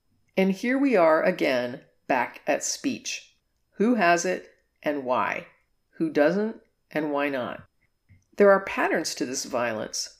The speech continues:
I'm sure I don't see them all, but it isn't just used against the trans population. That's just where it's being most overtly used at the moment.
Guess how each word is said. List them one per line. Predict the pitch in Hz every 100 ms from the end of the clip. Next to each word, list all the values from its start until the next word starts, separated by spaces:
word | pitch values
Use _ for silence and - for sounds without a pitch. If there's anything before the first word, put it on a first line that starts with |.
| _ -
I'm | 170
sure | 170 - 277
I | 269
don't | 240 220
see | - 202
them | 170
all, | 202 156 120 - - _
but | 170 208 220
it | 226
isn't | 226 247 262
just | 208 220
used | 190 196 196 185
against | 175 170 -
the |
trans | 160 165 151 -
population. | - 117 - 113 - - - - _ _ _ _ -
That's | 180 - -
just | 214 202
where | 175 165
it's | 156
being | - 175 156 147
most | 165 208 - -
overtly | 165 147 175 208 156
used | 135 139 135 -
at | -
the | 147
moment. | 143 147 123 -